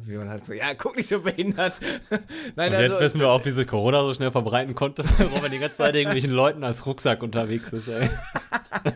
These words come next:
Speaker 1: Ich kenn, ich will neue Freunde.
Speaker 2: Hello,
Speaker 1: Äh,
Speaker 2: Sir,
Speaker 1: die
Speaker 2: gehen Sie bitte weg. Lass
Speaker 1: Aber,
Speaker 2: mich
Speaker 1: aber
Speaker 2: los.
Speaker 1: ist Ihnen, ist Ihnen nicht kalt?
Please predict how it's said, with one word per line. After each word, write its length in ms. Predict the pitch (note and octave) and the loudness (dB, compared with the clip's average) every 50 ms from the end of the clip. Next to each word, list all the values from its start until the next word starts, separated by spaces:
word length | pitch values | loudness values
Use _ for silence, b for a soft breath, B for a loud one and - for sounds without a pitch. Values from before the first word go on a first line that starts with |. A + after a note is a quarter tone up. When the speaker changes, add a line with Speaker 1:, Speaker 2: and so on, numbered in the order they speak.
| G#3 - - - - - - _ _ _ _ B B B B E4 E4 D#4+ D4+ D4+ C#4+ A#3+ A3+ F#3 D3 | -4 -6 -6 -8 -8 -8 -16 _ _ _ _ B B B B -2 -2 -4 -6 -6 -6 -6 -8 -6 -6
Speaker 1:
Ich 140 | E3+ F3+ | -6 -4
kenn, 160 | - G3+ F#3+ - | -4 -6 -6 -6
ich 180 | - - D#3+ - | -8 -10 -10 -4
will 140 | F3+ G#3 G#3+ | -4 -4 -2
neue 300 | G#3 G#3+ A#3 A3+ G3+ F#3+ | -2 -2 -2 -2 -2 -4
Freunde. 640 | G3 - G3+ G#3 A3+ G#3+ F#3 D#3+ D#3 D#3 D#3 D3+ C#3+ | -4 -4 -2 -2 -2 -2 -2 0 0 0 0 2 2
Speaker 2:
Hello, 260 | E3+ G3+ E3+ C3+ B2 | 2 4 4 4 4
Speaker 1:
Äh, 140 | D3 D3+ D3+ | 2 2 2
Speaker 2:
Sir, 400 | C#3+ C#3 C3 C3 C#3 D3 C#3+ - | 4 4 6 6 6 4 2 0
Speaker 1:
die 40 | - - | -2 0
Speaker 2:
gehen 100 | D#3 E3+ | 0 2
Sie 80 | D3+ D#3+ | 2 0
bitte 260 | C3 C#3+ B2+ D3 C3 C3 | -4 -2 -2 -2 -2 -2
weg. 400 | D3 D3 C#3+ - - - - _ B B B B _ _ _ _ - - - - - - _ _ _ | -2 -4 -4 -6 -12 -16 -16 _ B B B B _ _ _ _ -6 -4 -4 -6 -8 -12 _ _ _
Lass 160 | - C3+ D3 | -6 -2 0
Speaker 1:
Aber, 60 | D#3+ F3+ | 0 0
Speaker 2:
mich 140 | F3+ - | 0 0
Speaker 1:
aber 180 | - F#3 F#3+ E3+ | 2 2 4 4
Speaker 2:
los. 320 | D3+ C3+ - - - _ _ - | 2 0 -2 -10 -18 _ _ -6
Speaker 1:
ist 240 | F#3+ F3+ - - F#3+ | -6 -6 -4 -4 -4
Ihnen, 240 | F#3+ F#3+ F#3+ G3 F#3+ | -2 -2 -4 -4 -6
ist 140 | F3 F3 - | -6 -6 -4
Ihnen 200 | - G3+ F#3+ G3 | -4 -4 -2 -2
nicht 260 | G3+ G#3 G3+ - - | -2 -2 -4 -6 -8
kalt? 480 | - - - G#3 A3 C4 C4 - - | -10 -4 -4 -4 -4 -4 -8 -14 -20